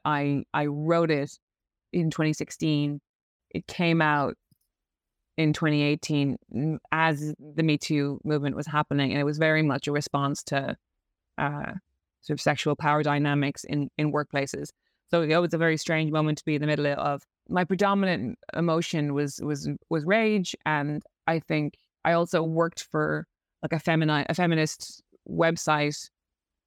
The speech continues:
and I was in my late twenties, and I just felt this coursing rage all the time, um, at what women were forced to go through, and,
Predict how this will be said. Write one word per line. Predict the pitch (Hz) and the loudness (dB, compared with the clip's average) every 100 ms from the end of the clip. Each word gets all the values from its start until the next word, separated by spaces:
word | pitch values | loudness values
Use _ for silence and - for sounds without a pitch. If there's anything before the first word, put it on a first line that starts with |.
| - | -2
and | 151 147 147 | 0 2 2
I | 156 | 2
was | 160 | 2
in | - 170 | 2 2
my | 160 156 151 147 - _ | 2 2 0 -2 -4 _
late | 156 151 - | 0 0 0
twenties, | 151 147 143 139 139 - _ | -2 0 0 -2 -4 -10 _
and | 160 151 147 147 147 147 - _ | -2 -2 -2 -2 -4 -6 -10 _
I | 170 165 | -2 0
just | 170 - | -2 0
felt | 180 165 - | 2 2 -2
this | 160 147 - - - _ | -2 -2 -4 -16 -20 _
coursing | - 202 196 175 180 165 156 156 - | -2 0 0 0 0 2 0 -2 0
rage | 185 180 143 - - | 2 2 -2 -8 -6
all | - 160 | 0 0
the | 156 | 0
time, | 175 175 156 98 90 _ - | -2 0 0 -2 -6 _ 0
um, | 151 151 147 - 64 - _ _ _ _ _ _ | 0 0 -4 -4 -4 -8 _ _ _ _ _ _
at | 160 - | 0 0
what | 160 160 151 - _ _ _ _ _ | 0 2 2 -2 _ _ _ _ _
women | 170 170 160 156 | 0 2 2 2
were | 151 | -2
forced | - 156 151 | -2 -4 -4
to | 160 | -2
go | 220 233 | 2 2
through, | - 226 208 196 | 0 0 2 2
and, | 156 147 147 | 2 0 -4